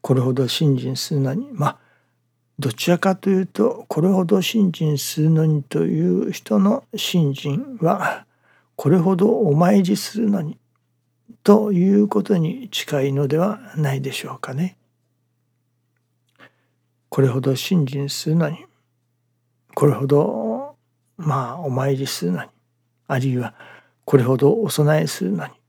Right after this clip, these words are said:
といったようなことではなかろうかと思いますね。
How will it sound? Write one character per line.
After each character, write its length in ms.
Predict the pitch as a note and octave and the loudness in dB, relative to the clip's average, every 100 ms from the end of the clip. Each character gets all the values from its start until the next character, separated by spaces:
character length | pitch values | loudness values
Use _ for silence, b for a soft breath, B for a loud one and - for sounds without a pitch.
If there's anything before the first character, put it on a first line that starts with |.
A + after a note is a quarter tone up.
| _ _ _ _ _ _ _ - | _ _ _ _ _ _ _ -4
と 140 | D3 | -2
い 60 | C#3+ | -2
っ 40 | - | -4
た 120 | G3 | 0
よ 140 | A#3+ | 2
う 60 | A#3 | 4
な 480 | D#3+ C3 - - F3 | 2 -2 -8 -12 -12
こ 100 | - | -6
と 140 | C#3+ C#3+ | -2 0
で 100 | D3+ | 0
は 160 | D3+ | -2
な 140 | D3+ C3 | -4 -6
か 160 | D3 | -2
ろ 140 | D#3 D#3 | -2 -2
う 80 | D3+ | -6
か 120 | D3+ | -8
と 160 | G3+ | -4
思 280 | F3+ D#3 D#3 | -4 -2 -6
い 80 | E3+ | -6
ま 120 | D#3+ | -6
す 180 | - E3 | -8 -8
ね。 200 | E3+ | -8